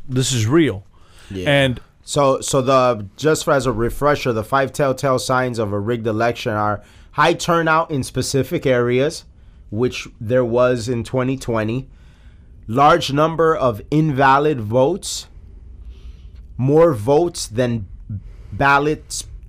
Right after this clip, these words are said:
Speaker 2: than ballot papers issued, results that don't match
Speaker 1: <laughs>
Speaker 2: delay in announcing results, which today the White House press t-, secretary said that that's the way it's supposed to be. It, it, it,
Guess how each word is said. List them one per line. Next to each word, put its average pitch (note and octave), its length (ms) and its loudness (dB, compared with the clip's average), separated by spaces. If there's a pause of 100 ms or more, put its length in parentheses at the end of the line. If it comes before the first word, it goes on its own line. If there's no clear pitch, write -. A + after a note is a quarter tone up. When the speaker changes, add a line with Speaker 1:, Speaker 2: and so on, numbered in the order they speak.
(140)
Speaker 2:
than A#2 300 0
ballot C#3+ 380 2
papers C#3 640 -2 (100)
issued, F3+ 580 -2 (880)
results D3 520 2
that A#2 220 0
don't C#3+ 260 0
match C3+ 580 -2 (800)
Speaker 1:
<laughs> G#2+ 100 -4 (440)
Speaker 2:
delay C#3+ 460 2
in C3+ 120 0
announcing B2+ 600 -2
results, G#2+ 580 -2
which C#3 380 2
today D3 400 2
the A#2+ 140 -2
White B2+ 220 0
House B2+ 220 0
press C#3+ 300 -2
t-, C#3+ 200 -2
secretary A#2+ 840 -2
said A#2+ 520 2 (300)
that A2 520 -2 (420)
that's C#3+ 280 0
the D#3+ 100 0
way D3+ 200 2
it's C3+ 140 -2
supposed D3+ 580 -2
to A#2+ 120 -2
be. A2+ 260 -2
It, A#2+ 120 -4
it, A#2+ 440 0
it, A#2+ 200 -2